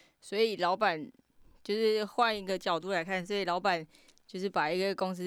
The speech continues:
run到成熟之后，也不能直接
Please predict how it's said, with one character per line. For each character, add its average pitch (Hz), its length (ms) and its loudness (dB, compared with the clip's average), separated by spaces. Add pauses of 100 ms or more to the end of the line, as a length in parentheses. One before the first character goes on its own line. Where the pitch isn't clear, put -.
run 185 240 0
到 175 340 2 (160)
成 160 300 -10
熟 160 200 -6
之 160 160 -6
后， 165 300 2 (320)
也 147 200 -4
不 185 140 -6
能 139 340 -4 (240)
直 156 100 -12
接 156 420 0